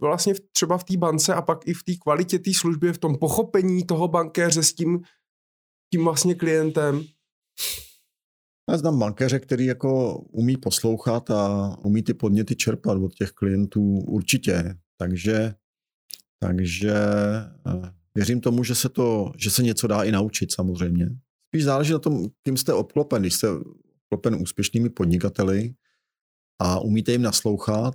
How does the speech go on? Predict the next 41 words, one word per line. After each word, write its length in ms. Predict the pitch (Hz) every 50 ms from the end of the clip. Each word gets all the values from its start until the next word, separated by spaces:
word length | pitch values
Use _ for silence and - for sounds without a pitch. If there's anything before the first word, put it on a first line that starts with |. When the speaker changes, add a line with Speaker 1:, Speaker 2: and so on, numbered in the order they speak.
| - _
Speaker 2:
tak, 160 | - 117 110 - _ _ _ -
eh, 160 | 117 113 113
Speaker 1:
Tak 100 | 117 113
máte 200 | 117 165 156 170
ty 40 | 165
Speaker 2:
tak, 140 | 131 113 120
Speaker 1:
podněty. 240 | 135 135 127 135
Speaker 2:
tak 100 | 135 -
těch 200 | - 143 127 -
podnětů 340 | - - 127 120 127 127 -
máte 260 | 135 131 127 127 -
taky 220 | 123 131 - - 131
dost. 220 | 95 170 - -
Otázkou 400 | - - 147 147 147 - - 151
je, 60 | 151
jestli 200 | 147 139 - 160
máte 320 | 143 139 135 135 131 - 139 139 - _ _ _ _ -
tu 60 | 147
šanci 800 | 139 - - 131 120 123 127 127 - - - 147 147 151 151 147 143 - _ _ _ _ _ _ _ -
jim 120 | 123 131 131
přinést 360 | - - 131 139 147 135 -
to 100 | - 156
řešení. 440 | 127 139 131 - 147 120 92 87 87 87 - _ _ -
Jo, 200 | 101 98 107 117
to 120 | - -
v 60 | -
té 140 | _ - 139
bance 680 | 113 113 113 117 107 - 143 135 135 135 135 117 101 92 -
je 100 | - 120
často 480 | 120 - 127 113 - - - 135 123 95
omezený, 480 | - 113 113 120 123 110 123 127 131 131
protože 380 | 127 - 127 117 - 131 120 127
tam 160 | - 131 120
má 120 | 120 117
nějaký 280 | 120 127 123 - - 165
pravidla, 580 | - - 107 101 101 107 107 120 123 127 135 - _ _ _ _ _ _ _ _ _ _ _ _ _
podle 200 | - 113 113 113
kterých 280 | - - 117 113 113 -
se 120 | - 123
musí 300 | 117 117 - - - 131
jet 220 | 113 101 110 120